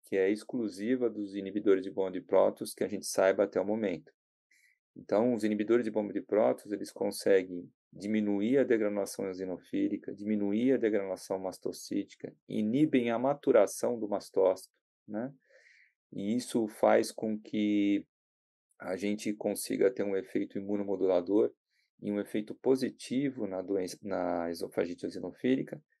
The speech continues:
mesmo sem haver doença do refluxo associada. Existe também alguma evidência de que podem haver bombas de prótons na parede esofágica,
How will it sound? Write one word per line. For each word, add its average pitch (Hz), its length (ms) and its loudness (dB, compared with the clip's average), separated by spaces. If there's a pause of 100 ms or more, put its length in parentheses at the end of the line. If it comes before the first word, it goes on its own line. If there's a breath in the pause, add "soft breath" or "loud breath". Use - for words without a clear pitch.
(100)
mesmo 113 400 0
sem 113 200 -4
haver 98 280 0
doença 101 320 -4
do 117 100 -6
refluxo 92 460 -8
associada. - 580 -8 (840 soft breath)
Existe 123 360 0
também 135 300 6
alguma 120 320 2
evidência 104 600 0
de 98 120 -8
que - 120 -4
podem 117 460 4
haver 98 320 2
bombas 113 460 2
de 95 100 -14
prótons 104 840 0
na 107 240 -4
parede 123 560 4
esofágica, - 680 -6